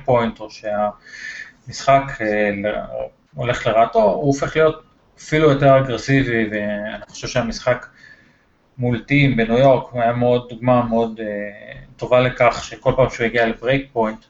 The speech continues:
או אפילו מהמשחק מול ג'וקוביץ' בווימבלדון, אה, משנה שעברה, הוא הופך להיות סופר אגרסיבי, אם זה סרב וולי, אם זה, אה, ווינרים מאוד, אה, עוצמתיים, אז היום, אה, לא ממש קיבלנו את זה,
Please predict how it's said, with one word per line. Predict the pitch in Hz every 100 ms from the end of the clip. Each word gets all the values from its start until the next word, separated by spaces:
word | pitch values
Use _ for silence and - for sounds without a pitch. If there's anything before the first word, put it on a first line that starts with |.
| _ - _ _ _ _ - 120
או | 113 113 113 113 107
אפילו | - 127 117
מהמשחק | 110 107 104 - 117 -
מול | 113
ג'וקוביץ' | 107 127 120 110 107 - 120
בווימבלדון, | 113 131 156 139 123 117 - _ - - - _ _ _ 117
אה, | 110 107
משנה | 113 120 120
שעברה, | 135 139 175
הוא | 156 123
הופך | - -
להיות | 135 127
סופר | - - 117
אגרסיבי, | 110 101 95 160 135
אם | 113
זה | 104
סרב | - 120 107
וולי, | 127 127 123 117
אם | 107
זה, | 101 92 - 65
אה, | 62 62 60 - -
ווינרים | 135 127 139 135 127
מאוד, | 123 120 117
אה, | 123 113 113 -
עוצמתיים, | - - 123 117 127 120 113
אז | 104 - _ _ _ _ _ _ _ _ - -
היום, | 127 170 196 165
אה, | 160
לא | 160
ממש | 180 -
קיבלנו | - 139 139 123
את |
זה, | 98